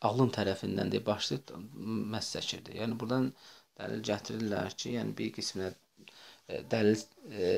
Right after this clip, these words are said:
məhz çəksə kifayət eləyir. <clears throat> Və sizə li mövcubun, yəni vacib deyənlər isə li məsi kulli, yəni hər, hər, başın hər bir yerinə məhz çəkmək, e,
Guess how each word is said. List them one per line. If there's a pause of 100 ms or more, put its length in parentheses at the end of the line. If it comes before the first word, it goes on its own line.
(120)
məhz
çəksə
kifayət
eləyir. (500)
<clears throat>
Və
sizə
li
mövcubun, (1600)
yəni
vacib
deyənlər
isə
li
məsi
kulli,
yəni
hər, (280)
hər, (140)
başın
hər
bir
yerinə
məhz
çəkmək, (600)
e,